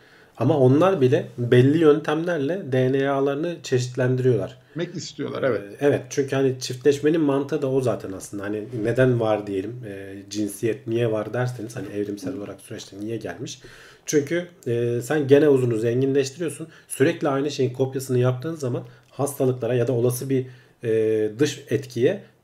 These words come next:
Speaker 1: e, yani bütün yumurtalarını tek sepete koymuş oluyorsun aslında. Tam anlamıyla bu. Şimdi bir hastalık geldiği zaman en azından hani böyle bir çeşitlilik olursa nüfusun, popülasyonun tamamını yok etmez.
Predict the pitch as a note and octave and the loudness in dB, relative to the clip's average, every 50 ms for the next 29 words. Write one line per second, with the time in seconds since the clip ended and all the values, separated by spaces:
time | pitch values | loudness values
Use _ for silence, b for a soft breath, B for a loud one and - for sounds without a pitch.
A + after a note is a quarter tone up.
0 | _ _ - B2 B2 A#2 A#2+ B2 B2+ - _ _ _ _ _ _ _ _ _ _ | _ _ -8 -6 -6 -6 -8 -10 -14 -20 _ _ _ _ _ _ _ _ _ _
1 | _ _ _ _ _ _ _ _ _ _ _ _ _ _ _ - C3 A#2+ B2 F3+ | _ _ _ _ _ _ _ _ _ _ _ _ _ _ _ -2 -2 0 0 0
2 | - C4 B3+ A3 F3 D3+ C#3 C#3+ D3 D3+ F3+ G#3 G3+ - F#3+ G3 - D3+ B2+ B2+ | 0 2 2 4 6 4 4 4 4 2 2 2 0 -2 -4 0 0 0 0 0
3 | A2+ - G2+ - G#2 F#2+ F#2 F#2 - - F2 F2+ F2+ - - - F2 E2 - - | 0 -2 -2 -2 -2 -2 -2 -4 -6 -8 -10 -10 -12 -12 -14 -14 -12 -12 -12 -12
4 | F2+ F2+ F2+ F2+ F2+ - C#3+ C3 A#2 G#2 G2+ G2+ F#2+ G2 A2 A#2+ D3 B2 G#2 - | -12 -14 -14 -14 -4 -2 0 2 2 2 0 -2 -4 -4 -2 0 0 0 0 -4
5 | B B B B B B B B B B B B B - - C3 B2+ C#3+ D3 D#3 | B B B B B B B B B B B B B -4 -2 0 2 2 4 4
6 | D#3+ D3 - - E3 D#3 D3 - - E3 D#3+ D#3 D#3 D#3+ C#3 A#2+ A2+ B2 D3+ C#3+ | 2 2 2 2 2 2 2 2 2 2 2 4 2 0 2 2 0 0 0 2
7 | C3+ C#3 C3+ B2+ B2 B2+ C3+ C3+ C3+ C3+ C3+ C3+ C3+ C3+ C#3 C3 C3 B2 - C3+ | 4 4 4 4 2 2 2 4 4 6 6 8 8 8 6 4 2 0 0 0
8 | B2 A#2+ - - - D3 C#3+ D3 C#3+ - D#3 E3+ F3+ - - C#3 D3+ - - A#2+ | 0 0 0 -4 -4 -2 -2 -2 -2 -2 -4 -4 -4 -6 -6 -8 -8 -6 -6 -4
9 | A#2+ A#2 A#2+ A#2+ - - - B2 - - B2+ B2 B2+ C3 C3+ B2+ B2 - C3 C#3 | -2 -2 -2 -2 -4 -6 -8 -8 -2 -2 -2 -2 0 0 -2 -2 -2 0 0 0
10 | C3 C3 - B2+ B2+ C3 C3+ C3 C3 A#2+ A2+ A2+ B2 B2+ B2 D#3 C#3+ - - F#3 | 0 0 0 0 2 2 2 2 2 2 2 2 2 2 0 -2 -4 -2 -4 -8
11 | G#3+ A3+ - | -8 -8 -10